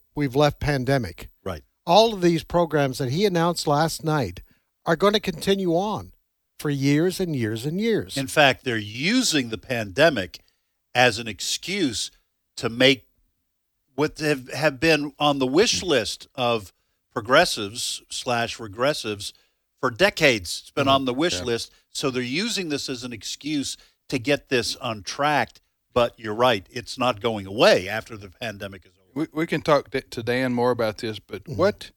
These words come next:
Speaker 3: to, to what Walker was talking about earlier kind of is what the Democrats and the Republicans, our hands are not clean,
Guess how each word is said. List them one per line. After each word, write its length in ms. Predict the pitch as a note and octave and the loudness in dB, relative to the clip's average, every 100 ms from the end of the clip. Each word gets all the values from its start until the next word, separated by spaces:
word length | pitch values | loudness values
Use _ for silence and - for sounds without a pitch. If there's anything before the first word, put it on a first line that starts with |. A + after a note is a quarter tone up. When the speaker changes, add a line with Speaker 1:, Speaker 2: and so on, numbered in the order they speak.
| _ _ _ _ - | _ _ _ _ -12
Speaker 3:
to, 140 | G2+ - | -12 -12
to 100 | A#2+ | -16
what 260 | A#2 A#2+ A#2 | -6 -4 0
Walker 340 | A#2+ C3 - | 0 0 -2
was 120 | G#2 | -8
talking 360 | - A2+ G#2 G#2+ | -6 -6 -6 -6
about 240 | G2+ G2 | -4 -4
earlier 340 | G2+ G#2 G2+ F#2+ | -4 -4 -4 -6
kind 320 | - A2 G#2+ | -8 -6 -4
of 80 | G2+ | -4
is 240 | F#2 - _ _ _ _ _ | -6 -8 _ _ _ _ _
what 160 | C3+ A#2+ | -8 -4
the 80 | |
Democrats 800 | B2+ D#3+ G3+ G3 F3+ E3+ E3+ - - | 0 2 0 0 2 4 4 0 -2
and 320 | D3 D3+ C#3 | 2 2 2
the 160 | B2+ C#3 | 2 0
Republicans, 680 | C3+ G#3+ G#3+ D#3+ D3 B2 - | 4 4 4 2 0 -2 -6
our 180 | A#2+ A2+ | -2 -2
hands 320 | G#2 D3 D3+ B2+ | 0 0 2 0
are 40 | |
not 220 | A2+ G2 | 0 -2
clean, 460 | - B2 A#2 E2+ | -4 -4 -4 -4